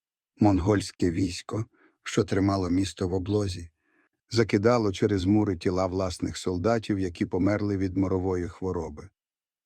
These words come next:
Це стало одним з перших і найстрашніших прикладів застосування біологічної зброї. Незабаром після цього чорна смерть вирвалася за межі Криму.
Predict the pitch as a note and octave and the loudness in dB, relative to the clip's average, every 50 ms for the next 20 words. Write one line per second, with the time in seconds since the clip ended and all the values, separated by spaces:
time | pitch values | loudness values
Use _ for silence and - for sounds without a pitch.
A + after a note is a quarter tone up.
0 | _ _ - - C#3+ C3+ - - D3 C#3 C3+ B2+ B2 A#2 A2+ A2 F#2+ A2+ A#2 A#2 | _ _ 2 4 4 4 6 4 4 6 6 4 4 2 2 2 2 2 2 2
1 | G#2 F2+ - - - G#2+ G#2 G#2 F#2 - - G2 F2+ - - _ _ _ _ _ | 2 0 -2 -2 0 0 0 0 -2 -2 -4 -4 -4 -4 -10 _ _ _ _ _
2 | _ _ _ - A2 G#2 G#2+ A2+ G#2+ - - - G2+ F#2 - - A2 G#2+ G2 - | _ _ _ 4 6 6 6 6 4 0 -2 -4 -4 -4 -2 2 2 2 2 0
3 | - A2 F#2 - - A2 A2+ G2 - - G#2+ F#2+ G2 G2 F2 F2 G2+ F2+ - - | -2 -4 -6 -4 -4 -2 -2 -2 0 -2 0 0 0 -2 -2 -2 -4 -4 -4 -6
4 | - F2 - - F2+ E2+ F2+ G2 G2 F#2+ F2+ F2 E2+ E2 F#2 F2+ F2+ F2+ F#2 E2+ | -8 -8 -4 -4 -2 0 0 0 2 2 0 0 -2 -2 -2 -2 -2 -2 -2 -4
5 | F#2+ F#2+ F#2 - - - E2 D#2 D#2 D#2 D#2 D#2 - - - - - - _ _ | -4 -6 -6 -6 -6 -6 -6 -4 -6 -10 -10 -8 -8 -8 -8 -10 -14 -20 _ _
6 | _ _ _ _ _ _ _ _ _ _ _ _ _ _ _ _ A2+ G#2+ G2 G2+ | _ _ _ _ _ _ _ _ _ _ _ _ _ _ _ _ 4 4 6 4
7 | A#2 G2 G2+ G2+ G#2 G#2 G#2 F#2+ F#2 - F#2 - - - F#2+ E2+ E2+ - - A2+ | 4 4 4 2 2 2 0 -2 -2 -4 -6 -8 -6 -6 -6 -6 -4 0 2 2
8 | A2 G2+ G2+ G2+ G#2 G2+ - _ _ _ _ _ _ _ _ _ _ _ - - | 2 2 0 -2 -2 -4 -8 _ _ _ _ _ _ _ _ _ _ _ -2 2
9 | - B2 A#2+ A2 A2 G#2+ G2 - - G#2+ G#2+ B2 B2+ A2+ A2 - F2+ E2+ G#2 A2+ | 2 4 4 4 2 0 0 0 2 2 4 4 2 0 -4 -10 -4 2 2 4
10 | A2 G#2+ G#2 G#2+ G#2 G2+ F#2 - - E2+ D#2 F2 F2 E2 E2 E2 E2 D#2+ E2+ D#2+ | 4 2 0 -2 -2 -4 -4 -6 -6 -6 -6 -4 -4 -4 -4 -4 -4 -6 -8 -8
11 | - - E2 E2 D#2 D#2+ E2+ D#2 E2 | -8 -8 -8 -8 -8 -10 -12 -14 -16